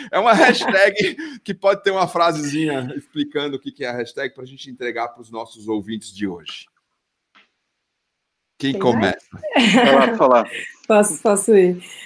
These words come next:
Speaker 2: É, menos hashtag, não paper, mas vou, vou dividir duas, dois aprendizados.
Speaker 1: Tá.
Speaker 2: É,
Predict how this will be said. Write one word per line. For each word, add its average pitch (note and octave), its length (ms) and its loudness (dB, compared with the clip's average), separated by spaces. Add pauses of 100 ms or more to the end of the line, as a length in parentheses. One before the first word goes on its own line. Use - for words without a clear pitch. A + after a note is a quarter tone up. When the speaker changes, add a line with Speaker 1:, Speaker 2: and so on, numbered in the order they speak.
(460)
Speaker 2:
É, G3 880 4 (100)
menos C4 380 4
hashtag, B3 840 2
não A3 380 2
paper, C4 560 2
mas A3 400 -4
vou, G#3+ 180 -6
vou A3 140 -6
dividir G#3+ 360 -12
duas, A#3 360 -4
dois G#3+ 160 -2
aprendizados. F#3 1120 -6
Speaker 1:
Tá. F3+ 260 -2
Speaker 2:
É, E3+ 400 -4